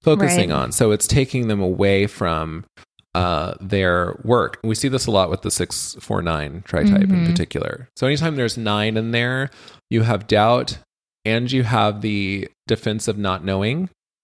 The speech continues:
Speaker 1: So you have, it's very common for sixes with nine in the tri-type to default back to whatever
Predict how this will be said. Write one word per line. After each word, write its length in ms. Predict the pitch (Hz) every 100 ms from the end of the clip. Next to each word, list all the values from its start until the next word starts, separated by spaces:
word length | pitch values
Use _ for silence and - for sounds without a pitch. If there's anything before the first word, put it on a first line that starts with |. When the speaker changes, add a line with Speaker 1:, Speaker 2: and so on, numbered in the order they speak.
| _ _ -
Speaker 1:
So 100 | 117
you 200 | 110 117
have, 440 | 123 110 110 - -
it's 160 | 110
very 380 | 107 95 110 110
common 420 | 110 - 107 104
for 160 | 104 104
sixes 400 | - 101 - 98
with 140 | 92
nine 180 | 104 92
in 80 | 98
the 60 | 92
tri-type 440 | 101 95 110 90
to 100 | 107
default 580 | 90 95 - 101 87 -
back 320 | 87 80 - -
to 440 | 98 80 73 82 - _ _ _ _ _ _ _ 95
whatever 760 | 107 98 92 87 85 82 78